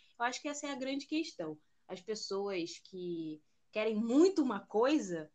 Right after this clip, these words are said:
só que não fazem as pequenas coisas pra isso acontecer, ou então acham que é tudo uma grande besteira, tipo, ficar nessa, sabe? Acha que, "Não, eu vou aqui deixar,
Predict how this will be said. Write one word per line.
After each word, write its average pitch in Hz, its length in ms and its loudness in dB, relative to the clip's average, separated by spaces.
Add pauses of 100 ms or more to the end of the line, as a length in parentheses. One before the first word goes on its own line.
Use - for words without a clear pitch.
(300)
só 254 200 -4
que 277 220 -2
não 269 280 0
fazem 294 440 0
as 285 80 -4
pequenas 330 500 -4
coisas 277 340 0
pra 247 160 -6
isso 233 160 -6
acontecer, 208 720 -6 (420)
ou 220 160 -2
então 254 760 -4
acham 233 460 0 (100)
que 233 1080 -10
é 220 80 -10
tudo 262 240 -10
uma 269 140 -2
grande 247 260 -4
besteira, 220 720 2
tipo, 175 240 -10
ficar 190 340 -4
nessa, 170 380 -4
sabe? 156 300 -6
Acha 165 200 -8
que, 208 160 -12
"Não, 208 400 -2
eu 208 60 -2
vou 196 140 -4
aqui 208 360 -6
deixar, 185 640 -4